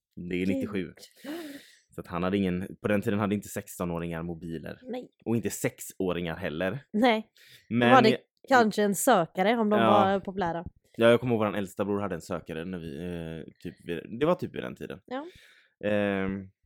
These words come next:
Speaker 1: i alla fall. Han springer till den här telefonkiosken. Och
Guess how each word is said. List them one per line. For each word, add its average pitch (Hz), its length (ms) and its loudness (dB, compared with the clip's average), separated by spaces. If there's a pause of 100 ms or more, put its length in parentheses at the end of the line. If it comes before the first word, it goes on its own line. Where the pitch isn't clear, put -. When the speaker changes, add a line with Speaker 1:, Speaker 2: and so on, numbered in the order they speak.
(460)
Speaker 1:
i 127 100 0
alla 113 140 2
fall. 95 160 -6 (1300)
Han 131 240 2
springer 117 340 2
till - 120 -10
den 98 60 -2
här 87 80 -4
telefonkiosken. 90 800 -8 (920)
Och 117 240 4